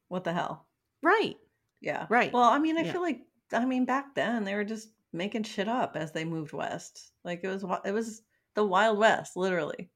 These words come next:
Speaker 2: Yeah, and did you notice it wasn't even a consideration that Harriet or Laura would run?
Speaker 1: Oh, I have, I have that down.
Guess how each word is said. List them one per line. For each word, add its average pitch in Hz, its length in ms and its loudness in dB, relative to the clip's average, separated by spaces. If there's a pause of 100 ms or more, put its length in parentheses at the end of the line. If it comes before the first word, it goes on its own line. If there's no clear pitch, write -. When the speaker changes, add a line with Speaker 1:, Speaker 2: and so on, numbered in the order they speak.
(540)
Speaker 2:
Yeah, 214 200 4
and 185 120 2
did 196 160 2
you 208 100 4
notice 202 380 2
it 190 120 0
wasn't 202 340 4
even 170 560 0 (300)
a 165 80 0
consideration 185 880 0
that 151 140 -2
Harriet 170 440 -2
or 180 220 0
Laura 160 520 -2
would 175 240 -6
run? - 160 -2
Speaker 1:
Oh, 190 200 12
I 180 140 12
have, 190 440 8
I 170 140 8
have 185 220 6
that 165 180 4
down. 147 320 -2